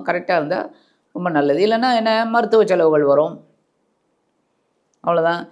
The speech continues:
மருத்துவ செலவுகள் வரதை பத்தியே நான் சொல்லவே இல்லை. ஏன்னா எல்லாருக்கும் மருத்துவ செலவுகள் கண்டிப்பா ஒரு நேரத்துல வரும். எல்லாருக்குமே. யாரா இருந்தாலும், யாராவது ஒரு, ஒரு ஜீவராசி,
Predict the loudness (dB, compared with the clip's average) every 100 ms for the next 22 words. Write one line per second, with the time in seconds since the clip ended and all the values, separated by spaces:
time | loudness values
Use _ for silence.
0 | _ _ 2 2 2 0 2 4 4 2
1 | 2 4 4 2 0 -2 -2 -2 0 0
2 | -2 -10 _ _ _ _ _ _ _ _
3 | _ _ _ -2 0 2 2 0 -2 -2
4 | -2 0 -4 -2 0 -2 -2 -2 -4 -4
5 | -6 -6 -4 0 0 -4 -8 -8 -8 -8
6 | -2 -2 -2 -2 0 2 0 -4 -8 -4
7 | 0 2 2 2 0 -6 -10 -16 _ _
8 | _ _ -4 2 6 6 6 4 2 -2
9 | -6 -20 _ -2 4 6 6 6 6 4
10 | 0 2 2 2 -12 _ _ _ 0 2
11 | 2 -2 -2 2 4 4 0